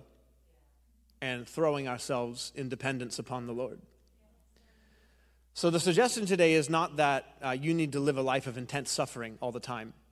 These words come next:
in order to experience joy. My suggestion, though, is that you can never have true joy apart from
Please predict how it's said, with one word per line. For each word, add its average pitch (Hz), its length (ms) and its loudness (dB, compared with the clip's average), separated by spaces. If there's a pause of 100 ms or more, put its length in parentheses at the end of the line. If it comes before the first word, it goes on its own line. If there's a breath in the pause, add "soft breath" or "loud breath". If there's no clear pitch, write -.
(180)
in 127 120 -6
order 123 160 -6
to 123 380 -6 (100)
experience 127 520 -4
joy. 123 340 -2 (840 soft breath)
My 170 140 4
suggestion, 143 840 2
though, 135 280 0
is 135 160 0
that 139 200 0
you 143 120 0
can 143 160 -4
never 170 200 2
have 139 200 2
true 175 260 2
joy 131 300 -2
apart 139 340 -2
from 127 600 -6